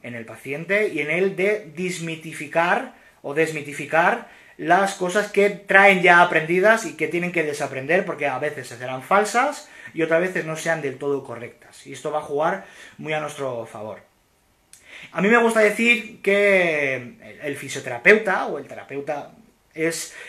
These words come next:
es un acompañador de la salud. Nosotros lo que hacemos es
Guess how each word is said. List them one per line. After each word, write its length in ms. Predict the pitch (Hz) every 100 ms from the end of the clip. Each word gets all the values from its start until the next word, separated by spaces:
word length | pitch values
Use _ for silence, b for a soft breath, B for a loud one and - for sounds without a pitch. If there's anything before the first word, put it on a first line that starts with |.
| B
es 160 | 190 220
un 80 |
acompañador 640 | 220 170 165 - 143 139 180
de 120 | 170
la 100 | 143
salud. 360 | 123 123 147 135 - 123
Nosotros 400 | 123 131 - 170
lo 100 | 180
que 60 |
hacemos 400 | 170 180 180 180
es 400 | 185 202 214 -